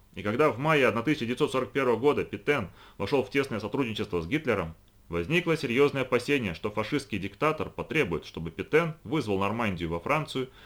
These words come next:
и передал ее в распоряжение Германии, которая, по слухам, готовила вторжение в Англию.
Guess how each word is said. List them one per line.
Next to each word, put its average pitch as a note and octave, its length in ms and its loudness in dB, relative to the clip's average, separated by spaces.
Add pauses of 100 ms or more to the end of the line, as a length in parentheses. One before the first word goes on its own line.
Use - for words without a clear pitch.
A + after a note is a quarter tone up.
(120)
и G2 80 -6
передал G#2+ 400 4
ее D3 140 6
в B2+ 40 4
распоряжение A#2+ 540 0
Германии, F#2+ 580 0 (240)
которая, A2+ 300 2
по A2 120 0
слухам, D#3+ 360 0
готовила B2 380 4
вторжение G#2 580 -2
в F#2 80 -2
Англию. D#2+ 420 -2